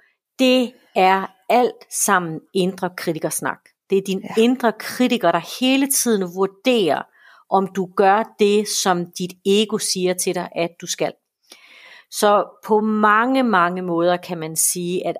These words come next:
Speaker 1: arbejdet med din indre kritiker er fuldstændig afgørende, hvis du gerne vil leve et mere frit liv. Hvis du gerne vil, hvad kan man sige, tilbage i førersædet i dit eget liv, hvor det ikke behøver at være sådan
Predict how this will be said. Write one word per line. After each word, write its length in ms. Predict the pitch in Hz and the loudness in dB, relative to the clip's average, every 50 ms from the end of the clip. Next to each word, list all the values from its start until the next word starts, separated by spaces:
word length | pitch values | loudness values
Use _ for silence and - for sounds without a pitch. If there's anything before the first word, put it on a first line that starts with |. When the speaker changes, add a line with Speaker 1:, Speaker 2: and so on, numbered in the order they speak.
| - _ - | -6 _ 0
Speaker 1:
arbejdet 760 | 175 190 202 220 226 226 208 190 180 165 165 165 165 165 165 | 0 2 2 2 2 2 4 4 4 2 2 0 -4 -4 -4
med 180 | 165 175 175 175 | -2 -2 -2 -2
din 260 | 175 180 175 180 - - | -2 -4 -8 -6 -4 -2
indre 360 | 196 196 226 214 - 180 170 | 0 0 0 -2 -4 -8 -10
kritiker 460 | - - - 208 202 214 208 - 156 | -10 -4 -2 -2 0 0 0 -2 -2
er 140 | 139 - - | -2 -2 -4
fuldstændig 420 | - - 196 - - 208 196 - - - | -8 -10 -10 -8 -4 -4 -4 -4 -4 0
afgørende, 540 | 156 165 185 196 196 - 180 156 156 156 156 | 2 2 2 2 2 2 0 0 0 -2 -4
hvis 180 | 151 160 - - | -8 -8 -10 -10
du 140 | - 170 175 | -10 -8 -4
gerne 400 | 180 156 151 160 175 185 196 180 | -2 0 2 2 2 0 0 -2
vil 120 | 170 170 170 | -2 -2 0
leve 280 | 160 185 185 190 208 | 2 2 4 4 4
et 60 | 208 208 | 2 0
mere 140 | 202 202 208 | 0 -2 -2
frit 280 | - - - 233 233 226 | 0 0 -2 -2 -2 -2
liv. 180 | 247 233 - _ _ _ _ _ _ _ _ _ _ _ _ _ | -4 -4 -6 _ _ _ _ _ _ _ _ _ _ _ _ _
Hvis 140 | - 196 196 | -8 -8 -6
du 160 | - - 208 180 - | -4 -6 -6 -2 2
gerne 500 | 196 180 185 190 202 208 226 226 196 175 | 2 4 4 4 2 0 0 -2 -2 0
vil, 400 | 185 185 180 175 175 170 165 165 _ _ _ _ _ _ _ _ _ _ _ _ _ - | 2 2 2 2 0 -2 -4 -6 _ _ _ _ _ _ _ _ _ _ _ _ _ -4
hvad 120 | - 185 | -4 -2
kan 140 | 180 214 208 | -2 -2 -2
man 160 | 196 175 170 | -2 -2 -2
sige, 320 | 165 - - - 185 185 185 185 | -2 -2 -2 -2 -4 -4 -4 -4
tilbage 600 | - 202 - - 190 185 185 202 226 247 240 208 | -4 -4 -2 0 2 2 4 4 4 2 2 0
i 60 | 180 | -4
førersædet 640 | - - 233 247 277 294 269 - - 202 180 175 180 | -4 -4 -2 0 0 0 0 0 0 -2 -2 -2 -4
i 80 | 175 | -6
dit 140 | 160 165 165 | -6 -2 0
eget 300 | 160 151 165 170 170 160 | 2 2 2 2 0 -2
liv, 220 | 156 160 156 - - _ _ _ _ - - - - _ _ | -4 -8 -10 -10 -14 _ _ _ _ -20 -20 -20 -20 _ _
hvor 100 | - 196 190 | 0 2 2
det 60 | 220 | 2
ikke 160 | 240 233 240 - | 2 0 0 -2
behøver 640 | 214 170 170 190 226 269 277 269 233 190 175 - 175 | -2 -2 -2 0 0 2 2 2 2 2 2 0 0
at 60 | 170 165 | -2 0
være 360 | 175 180 175 180 190 208 208 202 | 2 2 4 4 4 2 2 0
sådan 480 | - - 208 196 - - 214 202 180 | -2 -2 -4 -4 -4 -6 -8 -8 -8